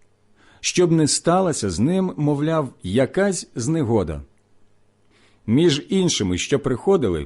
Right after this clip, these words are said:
прибули і сини Ізраїля, щоб купити хліба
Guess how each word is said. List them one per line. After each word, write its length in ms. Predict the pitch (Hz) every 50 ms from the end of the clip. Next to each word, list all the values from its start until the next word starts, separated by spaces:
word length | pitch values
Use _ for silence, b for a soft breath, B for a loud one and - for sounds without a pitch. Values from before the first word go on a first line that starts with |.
| - _ _
прибули 580 | - 117 143 139 127 156 170 196 226 226 - - -
і 80 | 170
сини 340 | 160 - - 165 160 170 175 175 -
Ізраїля, 680 | 180 170 143 139 131 127 117 107 101 98 95 95 92 92 - b b b b b
щоб 400 | b - - 151 147 120 104 -
купити 420 | - 107 - - 156 175 - 170
хліба 540 | - - 123 113 98 82 73 78 73 71